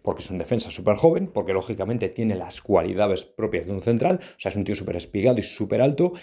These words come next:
y obviamente puede formar pareja de central con Militao. Sería un magnífico aprendiz. El asunto es que Rudiger, lógicamente, es un pedazo de crack, pero se le está echando la edad encima. Lo mismo que Alaba, que además está muy cuestionado, y además Nacho, que obviamente también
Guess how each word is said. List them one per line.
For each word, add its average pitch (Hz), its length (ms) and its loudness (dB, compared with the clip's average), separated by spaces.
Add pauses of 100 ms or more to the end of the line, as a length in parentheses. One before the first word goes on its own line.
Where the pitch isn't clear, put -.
(240)
y 123 80 6
obviamente 113 720 4 (160)
puede 139 280 6
formar 104 360 -2
pareja 107 600 0
de 113 120 0
central 110 280 2
con 110 140 2
Militao. 90 560 0
Sería 101 300 0
un 113 180 0
magnífico 107 640 0 (220)
aprendiz. 90 580 0
El 110 120 0
asunto - 440 2
es 110 160 -6
que 135 220 0 (340)
Rudiger, 151 400 6
lógicamente, 123 360 0
es 101 40 -8
un 104 140 -2
pedazo 95 300 0
de 117 60 2
crack, 165 300 0
pero 117 300 2 (400)
se - 180 0
le 80 60 -2
está - 160 -4
echando 101 200 0
la 117 100 6
edad 92 120 4
encima. 143 460 0 (280)
Lo 104 120 0
mismo 101 260 4
que 123 60 6
Alaba, 123 260 4
que 117 100 -2
además 95 300 0
está 110 220 -6
muy 104 140 -4
cuestionado, 127 680 0
y 127 140 4
además 117 340 2
Nacho, 127 320 0
que 117 240 2
obviamente 95 480 -2
también 95 300 -2